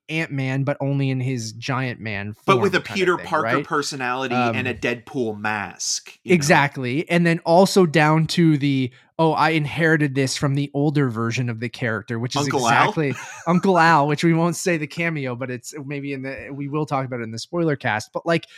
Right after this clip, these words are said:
Speaker 1: that's even an Ant-Man thing, which I'm sure is intentional from the comics. And I'm not saying that we don't, uh, know that, but, like, choosing to have Atom Smasher here, Hawkman, who, like,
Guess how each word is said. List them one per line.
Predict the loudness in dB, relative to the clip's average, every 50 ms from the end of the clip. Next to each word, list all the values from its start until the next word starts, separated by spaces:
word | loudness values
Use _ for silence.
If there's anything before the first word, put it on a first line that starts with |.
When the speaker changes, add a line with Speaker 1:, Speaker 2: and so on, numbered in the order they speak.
| -20 -4 _
Speaker 1:
that's | 6 6 6 6 6 4
even | 2 4 4 4
an | 2 0
Ant-Man | -2 -6 -8 -6 -6 -6 -6 -6 -6 -4
thing, | -6 -4 -2 -2
which | 0 0 0
I'm | 0 0
sure | 0 -2 -2 0 0 0
is | 0 -2
intentional | -2 -4 -4 -4 -4 -4 -4 -4 -4 -4
from | -4 -6 -6
the | -6 -6
comics. | -4 -4 -4 -4 -4 -6 -8 -8
And | -10 -8
I'm | -6 -6
not | -6 -6 -8 -8
saying | -8 -8 -6 -6 -8
that | -8 -8
we | -8 -6
don't, | -6 -6 -8 -8 _
uh, | -14 -14 -10
know | -8 -4 0 2 2 2 2
that, | 0 -2 -4 -6 -10 _ _
but, | -10 -6 -2
like, | 0 0 -2 -2 -6 _ -20 -20 -20 -20 -20 _ _ _
choosing | -2 0 2 4 4 4 4 4 2 2 2 0 0
to | 0 0
have | 2 2 2 2 2
Atom | 2 0 0 0 -2 -4
Smasher | -6 -6 -6 -6 -6 -6 -6 -10 -10
here, | -10 -10 -10 -10 -10 -12 -16 -10
Hawkman, | -4 0 2 2 2 0 -2 -2 -2 -2 -2 -4 -4 -6 -8 -6
who, | -4 -2 -2 -2 -4 -6 _ _ _ _ _ _ _
like, | -4 -4 -4 -4